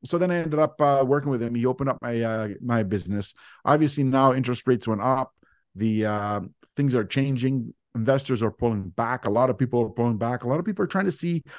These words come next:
what's going on, which led me to expand my, uh, offerings and all that. So now not only am I doing real estate investments and getting investments into that, I have decided that I'm going to use my holding company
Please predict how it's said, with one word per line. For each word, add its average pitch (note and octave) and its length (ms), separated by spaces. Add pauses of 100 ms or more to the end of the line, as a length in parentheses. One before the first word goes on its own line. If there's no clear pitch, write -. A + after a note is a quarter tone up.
what's B2 240
going B2+ 380
on, A#2 420 (300)
which C#3 500
led B2+ 320
me B2+ 420
to C#3 460 (460)
expand D3+ 640
my, A2 300
uh, G2+ 360 (640)
offerings G2+ 500
and F#2 120
all F2+ 160
that. D2+ 180
So A#2 60
now E3 240
not E3+ 200
only E3+ 200
am D3 80
I C3+ 100
doing B2 220
real A#2+ 220
estate A2+ 260
investments A2+ 580
and G2+ 100
getting G2+ 200
investments G2+ 420
into F#2+ 220
that, A#2+ 420 (300)
I C#3 140
have C3 220
decided A#2 500
that A2 120
I'm G#2 160
going G#2+ 300
to A#2 360 (240)
use C3+ 220
my B2+ 120
holding B2+ 340
company G2 520